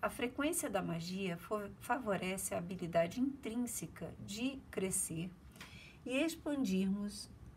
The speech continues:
além deste momento para avançar através de possibilidades e expressões que são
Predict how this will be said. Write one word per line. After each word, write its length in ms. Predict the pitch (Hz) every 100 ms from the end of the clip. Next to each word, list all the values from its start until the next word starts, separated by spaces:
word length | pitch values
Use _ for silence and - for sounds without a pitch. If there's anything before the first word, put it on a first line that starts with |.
| - -
além 500 | 247 254 226 226 285 269
deste 340 | 247 262 247
momento 580 | 208 180 175 202 220 269 - - - -
para 500 | 220 240 254 277 269 - - - - -
avançar 800 | 214 220 226 190 - 165 160 190 - - - - - - - - - - - - -
através 480 | 214 220 208 190 175
de 80 | 175
possibilidades 1040 | 214 185 185 180 170 175 208 254 285 220
e 80 | 226
expressões 640 | 220 220 220 - 165 165
que 160 | - 190
são 260 | - 190